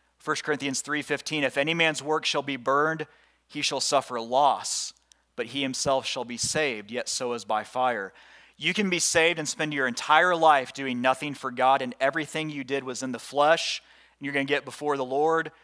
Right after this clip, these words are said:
and all of your work is burned up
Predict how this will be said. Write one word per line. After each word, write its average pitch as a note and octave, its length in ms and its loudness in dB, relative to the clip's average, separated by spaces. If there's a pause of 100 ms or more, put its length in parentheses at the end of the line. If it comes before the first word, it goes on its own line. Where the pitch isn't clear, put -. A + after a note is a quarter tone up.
(180)
and C3+ 240 -4
all D3+ 320 4
of D#3 100 -2
your D#3+ 120 -2
work C#3+ 420 0
is A#2 120 -8
burned B2+ 380 -2
up A2 360 -4